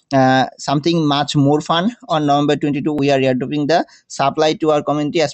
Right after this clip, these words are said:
promised। আচ্ছা, আহ, তারা তাদের মতো কমিউনিটিকে তারা airdrop-টা দিবে। তো এগুলো হচ্ছে MiFi-এর, আহ, সর্বশেষ আপডেট যেগুলো আছে,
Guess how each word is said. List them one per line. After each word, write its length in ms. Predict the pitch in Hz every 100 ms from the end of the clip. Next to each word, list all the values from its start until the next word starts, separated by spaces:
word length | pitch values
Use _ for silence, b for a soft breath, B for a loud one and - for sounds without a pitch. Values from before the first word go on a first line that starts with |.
| -
promised। 320 | 107 - -
আচ্ছা, 300 | 127 180 262 - -
আহ, 220 | 131 123
তারা 280 | 120 131 131 -
তাদের 220 | 127 131
মতো 240 | 131 131
কমিউনিটিকে 420 | 131 139 135 131 127
তারা 220 | 123 123 B B
airdrop-টা 340 | 139 127 123 120
দিবে। 400 | 143 135 135 127 _ _ _ _ _
তো 140 | 202 214
এগুলো 380 | - 185 190 214
হচ্ছে 460 | 208 196 - 208 196
MiFi-এর, 760 | 170 170 175 170 160 165 165 - -
আহ, 180 | 147
সর্বশেষ 1300 | 139 - 143 151 156 156 147 - 147 151 151 147 - -
আপডেট 340 | 139 139 143
যেগুলো 360 | 135 139 139 139
আছে, 400 | 123 123 -